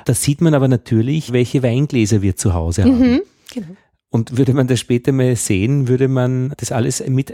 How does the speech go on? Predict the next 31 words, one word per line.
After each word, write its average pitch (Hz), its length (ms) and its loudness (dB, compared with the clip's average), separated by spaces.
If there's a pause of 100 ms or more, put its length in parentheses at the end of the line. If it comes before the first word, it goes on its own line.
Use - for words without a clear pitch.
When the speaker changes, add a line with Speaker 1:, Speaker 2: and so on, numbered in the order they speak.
(220)
Speaker 1:
herausgreifen 120 960 -2
müssen 104 380 -2
eigentlich 107 520 -4
aus 127 120 -4
dem, 120 200 0
was 123 140 -6
man 135 80 -2
sieht. - 380 -6
Speaker 2:
Genau, 285 280 2
und 220 180 -2
das 208 280 -2
wiederum 302 380 0
ist 294 160 -4
etwas, 269 560 -2
wir 240 80 2
machen 240 240 0
das 214 160 -4
auch 220 260 -2
mit 277 160 -2
meinen, 269 560 0
was - 480 -2 (140)
Speaker 1:
<laughs> - 120 -20
Speaker 2:
wir 214 360 0
dann 269 400 0 (180)
in 214 220 2
der, 196 520 0
in 180 260 -4
der 175 880 -2
Theorie 226 500 2 (120)
Überlieferungszufall 214 1120 0
nennen. 202 320 0